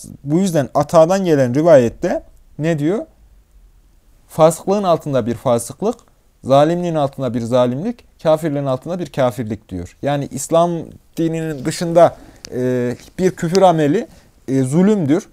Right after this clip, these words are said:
fısktır, küfürdür. Bu üç kelimede kullanılır. Ama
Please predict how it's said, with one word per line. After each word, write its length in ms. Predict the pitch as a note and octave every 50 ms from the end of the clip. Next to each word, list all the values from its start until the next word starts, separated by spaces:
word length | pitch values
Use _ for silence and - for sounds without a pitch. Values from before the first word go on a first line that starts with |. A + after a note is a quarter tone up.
| _ _ _
fısktır, 640 | - - - - - - - - - A3 B3 B3+ A#3+ - _ _
küfürdür. 640 | - - F#3+ F3 G#3 G3+ F#3 D3+ A2+ A2 G2 - - _ _ _ _ _ -
Bu 220 | D#3+ E3+ G#3+ F3
üç 180 | G#3 G3 - -
kelimede 380 | - G#3+ F#3 F3+ F#3 G3 A3+ A3+
kullanılır. 600 | A#3 - F#3+ F#3+ F#3+ F#3+ F#3+ F#3 D#3 B2 - - _ _ _ _ _ _ _ _ _
Ama 360 | D3+ F3 G#3+ A3+ F3 - -